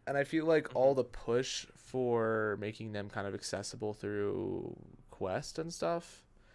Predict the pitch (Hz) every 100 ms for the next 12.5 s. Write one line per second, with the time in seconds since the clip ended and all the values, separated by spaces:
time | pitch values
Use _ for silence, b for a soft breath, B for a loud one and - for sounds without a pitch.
0 | b b b b - 107 110 110 110 123
1 | 135 135 127 - - 110 - - - 95
2 | 131 175 202 196 113 113 98 123 113 107
3 | - - 117 117 110 107 107 101 107 104
4 | 101 98 101 95 90 - b b b b
5 | b b - - 107 104 - 120 98 90
6 | 101 120 135 139 139 143 b b b -
7 | - 117 117 113 107 98 92 - - -
8 | - - 127 127 117 120 143 143 139 -
9 | 131 123 117 110 104 85 123 120 117 113
10 | 113 107 104 101 107 110 107 104 - 101
11 | 107 - 107 101 101 95 95 - 95 98
12 | 98 98 95 98 95